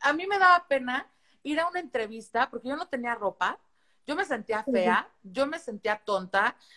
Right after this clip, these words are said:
Speaker 1: yo sentía que, no, o sea, si alguien me veía, o sea, yo sentía que no, que yo me quería esconder del otro lado de la pantalla,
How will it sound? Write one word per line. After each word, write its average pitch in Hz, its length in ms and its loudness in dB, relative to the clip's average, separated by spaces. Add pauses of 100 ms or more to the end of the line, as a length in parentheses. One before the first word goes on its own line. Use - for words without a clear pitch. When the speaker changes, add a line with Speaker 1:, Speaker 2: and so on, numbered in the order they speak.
(100)
Speaker 1:
yo 277 120 -2
sentía 302 500 0
que, 320 280 -6
no, 302 340 0
o 202 60 -14
sea, 240 100 -4
si 262 140 -2
alguien 311 240 0
me 302 120 2
veía, 233 540 -2
o - 100 -8
sea, 226 140 -4
yo 240 100 -2
sentía 269 360 -2
que 285 100 -2
no, 285 280 2
que 233 100 0
yo 254 140 0
me 302 180 -6
quería 233 300 -4
esconder 262 500 0
del 226 120 0
otro 208 200 -2
lado 196 200 4
de 190 120 0
la 160 160 -2
pantalla, 170 480 0